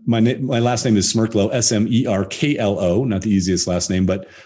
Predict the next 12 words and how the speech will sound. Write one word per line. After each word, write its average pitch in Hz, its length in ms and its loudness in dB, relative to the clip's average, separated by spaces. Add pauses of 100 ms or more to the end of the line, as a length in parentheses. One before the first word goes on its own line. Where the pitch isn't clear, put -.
(120)
under 127 160 2
my 120 100 2
blog, 104 300 2
mike 101 180 2
smerklo 98 400 -2
dot 90 220 -2
com, 101 520 0
there's 92 200 -2
a 92 60 -4
bunch 98 200 0
of, 90 180 -4
uh, 92 220 -2